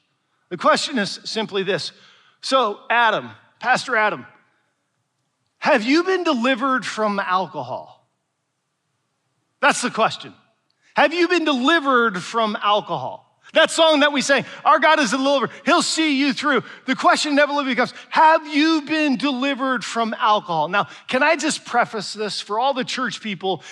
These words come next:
If you grew up on this side of church land, okay? If this is church kingdom and you grew up in church kingdom,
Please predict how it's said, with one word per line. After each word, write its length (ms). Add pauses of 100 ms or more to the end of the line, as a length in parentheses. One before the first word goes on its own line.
(160)
If 180
you 180
grew 240
up 220
on 200
this 200
side 420
of 120
church 520
land, 520
okay? 400 (260)
If 100
this 220
is 140
church 380
kingdom 380
and 140
you 80
grew 160
up 140
in 80
church 280
kingdom, 400